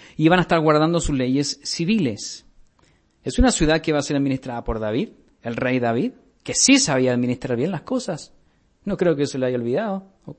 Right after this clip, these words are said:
en, en este momento. Es el príncipe de Jerusalén, de la casa. La tierra entera entrará en un proceso radical de purificación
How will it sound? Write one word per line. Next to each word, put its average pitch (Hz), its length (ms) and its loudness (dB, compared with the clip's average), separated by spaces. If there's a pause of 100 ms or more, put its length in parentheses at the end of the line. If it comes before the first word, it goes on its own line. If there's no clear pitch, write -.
(220)
en, 127 140 -6
en 127 140 -8
este 131 180 -8
momento. 180 540 -4 (840)
Es 185 180 0
el 170 180 2
príncipe 156 640 -4 (300)
de 117 340 -6 (400)
Jerusalén, 120 540 -6 (600)
de 104 100 -16
la 101 120 -14
casa. - 360 -6 (1080)
La 151 220 0
tierra 277 340 4
entera 170 680 2
entrará 160 540 0
en 233 80 2
un 226 80 0
proceso 190 680 -2
radical 208 720 -2
de 180 120 -4
purificación 135 840 -10